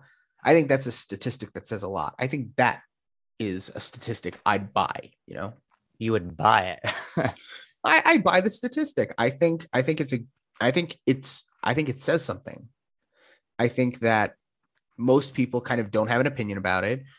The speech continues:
Speaker 1: but the ones that do are more likely to say, "Hey, it kinda sucks." I think that's a, an opinion that, like, really matters more than any of the, like, "Oh, six out of ten people who use online dating have a positive experience with it." No, this is a better,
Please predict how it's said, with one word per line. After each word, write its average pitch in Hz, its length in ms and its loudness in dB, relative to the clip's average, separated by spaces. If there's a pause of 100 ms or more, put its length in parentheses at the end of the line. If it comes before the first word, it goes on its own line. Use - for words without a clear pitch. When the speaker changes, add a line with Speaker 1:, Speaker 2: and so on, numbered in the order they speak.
(140)
Speaker 1:
but 101 100 -8
the 117 80 2
ones 113 260 2
that 147 180 4
do 101 420 -6 (380)
are 123 100 4
more 110 220 2
likely 113 300 2
to 147 60 -4
say, 175 220 4
"Hey, 226 160 2
it 208 100 -6
kinda 175 180 -4
sucks." - 520 -8
I 147 40 0
think 156 140 4
that's 151 260 4
a, 113 200 2
an 113 120 -6
opinion 110 400 -4
that, 101 180 -2 (180)
like, 101 200 -2
really 110 340 -2
matters 92 360 -2
more 98 240 -4
than 98 120 -2
any 104 220 0
of 101 200 -2
the, 98 260 0 (300)
like, 120 200 2 (280)
"Oh, 170 280 8
six 170 300 -2
out 143 100 0
of 120 80 -4
ten 135 380 0
people 131 320 -2
who 117 120 -4
use 110 340 -2
online 104 360 -2
dating 98 400 -4
have 101 240 -4
a - 80 -8 (100)
positive 110 440 2
experience 92 560 -8
with 95 140 -16
it." - 120 -16 (760)
No, 202 100 6
this 208 160 4
is 208 120 2
a 143 60 4
better, 110 640 2